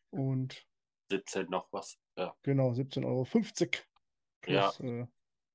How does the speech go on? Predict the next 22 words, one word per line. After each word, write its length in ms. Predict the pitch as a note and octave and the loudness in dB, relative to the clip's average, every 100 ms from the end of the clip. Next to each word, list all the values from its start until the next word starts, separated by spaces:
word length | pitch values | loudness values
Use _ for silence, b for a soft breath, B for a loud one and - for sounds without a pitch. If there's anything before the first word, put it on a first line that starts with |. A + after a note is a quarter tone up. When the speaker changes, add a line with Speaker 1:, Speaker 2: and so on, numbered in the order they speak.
| _ _ _ | _ _ _
Speaker 1:
für 200 | C3+ A#2 | -6 -4
einen 420 | A2+ - B2+ B2+ _ _ - | -4 -4 -4 -6 _ _ -18
Speaker 2:
Das 120 | - | -12
Speaker 1:
Erwachsenen. 420 | - - A2+ G#2 | -8 -6 -4 -4
Speaker 2:
sind 100 | F#2 | -4
wir. 220 | E2 E2 - b b b b - | -2 -4 -10 b b b b -12
Genau. 380 | F2 E2 D#2+ - B B B | -8 -6 -8 -12 B B B
Ja, 240 | C#3 C3 F#2+ | 4 4 4
zu 180 | - A#2 | 0 0
den 100 | - | 0
Preisen 420 | - A2+ B2 B2 | 4 4 2 -2
kann 160 | A#2+ | -2
ich 140 | G#2+ F#2+ | -2 0
auch 160 | G2 | 0
sagen, 540 | A2 - A#2 A#2 A2+ A2 | 0 0 0 0 -4 -6
äh, 20 | |
auch 600 | F#2+ G2 F#2 D#2 G#2 - | -2 0 2 2 2 -2
wenn 140 | G#2 | -10
wir 120 | G2 F#2 | -10 -4
covid 400 | G#2+ G#2+ G2+ - | -2 -2 -6 -6
durchgemacht 580 | G2 - F#2 F#2 - | -8 -8 -12 -12 -10
haben, 400 | - F#2 F#2 F#2 | -4 -2 -4 -8